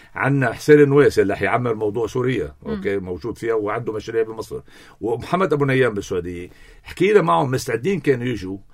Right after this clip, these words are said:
Speaker 1: ويعملوا لنا بخلال خمستاشر شهر ألف وخمسمية ميجا وات. وبمبالغ
Speaker 2: شو
Speaker 1: تتراوح.
Speaker 2: صار؟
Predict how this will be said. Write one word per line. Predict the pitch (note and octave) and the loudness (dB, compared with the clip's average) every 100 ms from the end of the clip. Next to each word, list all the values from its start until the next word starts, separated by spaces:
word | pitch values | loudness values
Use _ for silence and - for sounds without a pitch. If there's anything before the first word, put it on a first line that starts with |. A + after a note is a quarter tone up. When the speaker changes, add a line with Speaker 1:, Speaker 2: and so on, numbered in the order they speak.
| - - | -20 -14
Speaker 1:
ويعملوا | F#2 C3 D#3 D3+ F#3 | 2 6 6 6 4
لنا | F3+ | 4
بخلال | C#3+ - D#3 D3 | -2 2 2 2
خمستاشر | C#3 B2 - D3+ C3 | 0 -6 -2 -2 -2
شهر | G#2+ A2+ G#2+ A2+ - - - | -2 0 -2 -4 -12 -20 -4
ألف | C3 B2+ | -2 -2
وخمسمية | G#2+ G#2+ G#2+ F2+ | -8 -8 -8 -10
ميجا | F2 D2+ | -10 -8
وات. | D2+ C#2 _ _ - | -12 -14 _ _ -20
وبمبالغ | - A#2+ C#3 C#3+ F3 D3+ | -2 2 4 2 4 2
Speaker 2:
شو | - | 2
Speaker 1:
تتراوح. | B2+ C#3 C3 | 0 2 0
Speaker 2:
صار؟ | - | -2